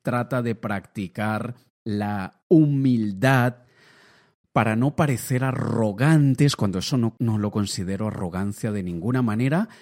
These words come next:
pero date cuenta que muchísima gente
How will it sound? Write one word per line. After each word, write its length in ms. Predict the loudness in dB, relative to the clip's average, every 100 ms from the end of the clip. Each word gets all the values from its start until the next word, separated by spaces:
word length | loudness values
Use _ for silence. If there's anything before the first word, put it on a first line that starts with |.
| -20 _
pero 500 | 0 2 2 0 -8 _ _
date 260 | -8 -4 0
cuenta 240 | 2 2
que 80 | 2
muchísima 760 | 0 0 0 0 0 0 0 -2
gente 640 | 2 2 4 4 2 2